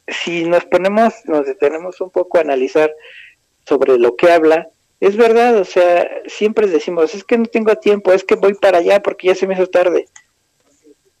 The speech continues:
El tiempo, nosotros no somos dueños de, de, de nuestro tiempo, el tiempo es dueño de nosotros. Otros tantos que les quisiera compartir el día de hoy, pero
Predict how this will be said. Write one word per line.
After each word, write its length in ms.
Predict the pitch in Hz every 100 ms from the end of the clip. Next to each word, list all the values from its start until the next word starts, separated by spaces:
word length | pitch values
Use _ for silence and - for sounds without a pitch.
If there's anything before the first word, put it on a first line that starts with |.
| _ _ _
El 240 | 160 156
tiempo, 380 | - 190 196 196 196 190 - _
nosotros 560 | 170 190 240 240 240 226
no 100 | 214
somos 320 | 220 202 160
dueños 380 | 170 180 175 156
de, 80 |
de, 520 | 139 127 131 127 127 127
de 360 | 120 120 127
nuestro 380 | 123 170 - 165
tiempo, 460 | - 156 160 - -
el 180 | 151 151
tiempo 360 | - 170 170 156
es 120 | 147
dueño 280 | 156 156 139
de 120 | 117
nosotros. 640 | 107 143 - - _ _ _ _ _ _ _ _ _ _ _ _ _ _ _ _ _ _ _ 285 - - _ _ _ _ _ _ _ _ _ _ _ _ _ _ _ _ _
Otros 220 | 269 277
tantos 480 | - 214 226 233 214
que 160 | - 185
les 180 | 156 -
quisiera 360 | 151 180 190
compartir 600 | 196 165 147 139 - 170
el 120 | 180
día 180 | 165 180
de 180 | 175 185
hoy, 180 | 196 208
pero 640 | - 160 147 135 135 139